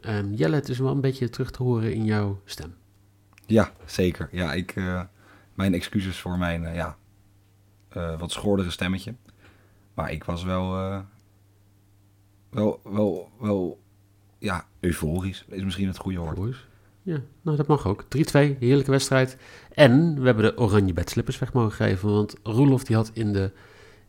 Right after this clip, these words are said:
Speaker 1: eenenzestigste minuut gezegd dat Wijnaldum ging scoren. Het is de tweeënvijftigste geworden, maar hij heeft net, eh, de slippertjes gewonnen. Wil je nou ook slippertjes winnen? Dat kan, want vanavond hebben we natuurlijk Zweden die, eh, op bezoek gaat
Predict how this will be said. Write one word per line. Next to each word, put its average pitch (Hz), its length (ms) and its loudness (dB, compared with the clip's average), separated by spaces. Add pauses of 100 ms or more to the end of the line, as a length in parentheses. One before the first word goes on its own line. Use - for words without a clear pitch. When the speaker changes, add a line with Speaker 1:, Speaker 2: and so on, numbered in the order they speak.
(300)
Speaker 1:
eenenzestigste 143 760 2
minuut 120 360 0 (400)
gezegd - 560 -4
dat 107 280 -2
Wijnaldum 104 500 2
ging 101 160 -4
scoren. 95 300 -2
Het 92 120 -6
is 120 80 0
de 120 80 0
tweeënvijftigste 107 720 2
geworden, 127 380 -2
maar 131 100 0
hij 123 80 4
heeft 113 140 2
net, 113 320 2
eh, 98 80 2
de 90 60 -2
slippertjes 127 420 -2
gewonnen. 143 360 0 (600)
Wil 127 160 8
je 135 80 12
nou 131 160 8
ook 135 300 4
slippertjes - 480 0
winnen? 113 300 2 (220)
Dat 107 180 0
kan, 87 300 -2 (140)
want 90 280 -4
vanavond 98 460 2
hebben 90 180 0
we 87 40 0
natuurlijk 92 300 -4
Zweden 107 420 4 (640)
die, 90 420 0
eh, 87 160 -4 (400)
op 101 140 -6
bezoek 92 240 -4
gaat 82 340 -4